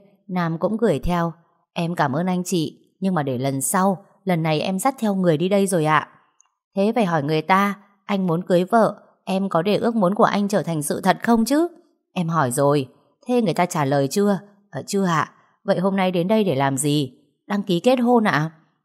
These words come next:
Văn phòng dù vẫn bận rộn, nhưng nhờ hai đứa mà vui vẻ hơn. "Vậy thì để chúng tôi làm chứng cho." "Đầu tiên, bác sĩ đã bảo cưới chưa?" "Chưa ạ." "Thứ hai, cô ấy đã đồng ý chưa?"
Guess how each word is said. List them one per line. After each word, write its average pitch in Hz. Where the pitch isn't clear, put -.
Văn 175
phòng 139
dù 139
vẫn 156
bận 180
rộn, 143
nhưng 208
nhờ 151
hai 165
đứa 165
mà 220
vui 160
vẻ 143
hơn. 160
"Vậy 170
thì 151
để 147
chúng 156
tôi 214
làm 160
chứng 175
cho." 214
"Đầu 143
tiên, 175
bác 190
sĩ 180
đã 202
bảo 202
cưới 170
chưa?" 233
"Chưa 220
ạ." 180
"Thứ 165
hai, 185
cô 196
ấy 175
đã 196
đồng 202
ý 165
chưa?" 240